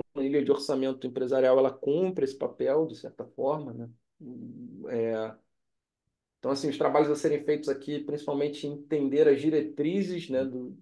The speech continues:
do C E O, ou já definidas no plano estratégico,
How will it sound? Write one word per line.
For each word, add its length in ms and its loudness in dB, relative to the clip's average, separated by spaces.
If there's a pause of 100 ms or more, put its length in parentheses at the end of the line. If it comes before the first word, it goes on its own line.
do 80 -10
C 260 -6
E 40 0
O, 80 4
ou 380 4
já 100 2
definidas 480 2
no 80 0
plano 220 0
estratégico, 840 2